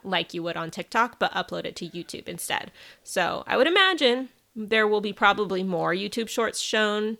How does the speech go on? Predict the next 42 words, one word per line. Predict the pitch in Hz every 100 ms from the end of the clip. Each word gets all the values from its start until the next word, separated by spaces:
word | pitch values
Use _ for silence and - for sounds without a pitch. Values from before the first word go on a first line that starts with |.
| -
as | 175 165 185
more | 175 170
people | - - -
create | - 247 269
that | 254
kind | 269 247
of | 233
content. | 240 220 220 196 - - -
My | 196
guess | 196 214 220
is | 196
that | 175 160 - -
if | 185 -
you're | 175 165
just | 160 175 -
talking | 175 180
about | 170 165 -
short | 160 -
form | 165 165
video, | - - - 151
like, | - - -
TikTok | - - 147 -
is | 165
just | - -
the |
most | - -
popular, | 247 254 277 269 262
which | 214
is | 185
probably | - 160 165
why | 175
it's | - -
the | -
most | - -
commonly | - - - -
shown | 196 185 170 165
right | -
now | - - -
in | -
the | 170
Perspectives | - - - - - 175
tab. | - - 262